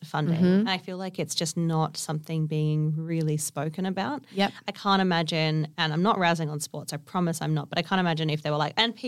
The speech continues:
Speaker 1: E is now cancelled 'cause we can't afford it anymore." Just, like, people being like, "What do you mean? It's
Speaker 2: Mm-hmm.
Speaker 1: P-, uh, physical education is healthy for my kid. Physical
Speaker 2: Mm-hmm.
Speaker 1: education is important for the, their mental stability. It's important for all of these different factors. How dare you get rid of it without even consulting us first?"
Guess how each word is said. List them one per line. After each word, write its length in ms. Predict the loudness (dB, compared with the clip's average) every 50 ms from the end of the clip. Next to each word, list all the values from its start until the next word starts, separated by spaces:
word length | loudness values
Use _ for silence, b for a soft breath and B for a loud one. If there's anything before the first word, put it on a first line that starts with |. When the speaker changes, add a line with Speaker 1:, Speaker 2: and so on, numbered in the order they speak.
| -4 -2 -2 -4
Speaker 1:
E 40 |
is 120 | -4 -4 -4
now 160 | -2 -2 -2
cancelled 480 | 0 0 0 0 0 0 -2 -4 -2 -2
'cause 160 | -2 -2 -2
we 80 | -4
can't 240 | -6 -4 -2 -2 -2
afford 240 | -2 -2 -2 -2 -2
it 60 | -2
anymore." 400 | -2 -2 0 0 -2 -2 -4 -4 -2
Just, 220 | -2 -2 0 0
like, 240 | 0 0 0 -2 B B B B B B B B B
people 200 | 2 4 4 4
being 200 | 0 0 0 2
like, 180 | 0 0 0 -2 -12 -20 -20 _
"What 180 | -6 -6 -4 0
do 120 | 2 2
you 100 | 4 4
mean? 400 | 4 4 4 4 4 2 2 0 B B B B B 0
It's 220 | 2 2 4 4 4
Speaker 2:
Mm-hmm. 140 | 4 4 4 4 2
Speaker 1:
P-, 40 | 2
uh, 160 | -2 -4 -4 -8 -14 -20 -18 _
physical 240 | -2 0 2 4 2
education 340 | 2 4 4 2 2 2 2
is 100 | 0 0
healthy 360 | 2 2 2 2 4 2 0
for 120 | 0 2 2
my 140 | 2 0
kid. 380 | 0 0 0 0 2 2 2 0
Physical 360 | 0 -2 -2 -2 0 0 0
Speaker 2:
Mm-hmm. 100 | 2 4 4 2
Speaker 1:
education 320 | 2 -2 -6 -6 -8 -6
is 180 | -4 -2 0 0
important 520 | 0 -2 0 0 2 2 4 2 0 0
for 120 | -2 0 0
the, 80 | 2
their 160 | 2 2 4
mental 340 | 4 4 4 2 2 0 -2
stability. 560 | -4 -2 -4 -2 0 0 0 0 0 -2 0 -2
It's 200 | 0 0 2 0
important 420 | 0 0 2 0 0 2 0 0
for 80 | -2 0
all 180 | 2 2 2 2
of 80 | 2 0
these 160 | 0 -2 0
different 320 | -4 -6 -4 -2 -2 -2
factors. 460 | 0 -2 -2 -2 -2 -2 -2 -2 -2 -2 B B B B B B
How 160 | -4 -2 0 2
dare 220 | 4 4 4 4
you 180 | 4 4 2 2
get 160 | 2 0 2
rid 160 | 2 2 2
of 100 | 4 2
it 120 | 2 2
without 280 | 2 2 2 4 4 4
even 380 | 2 2 2 0 0 -2 -2 -2
consulting 640 | -2 -2 -2 0 0 0 -2 -2 -2 -2 -2 0 0
us 200 | -2 -4 -6 -6
first?" 500 | -6 -4 -4 0 0 0 0 0 -2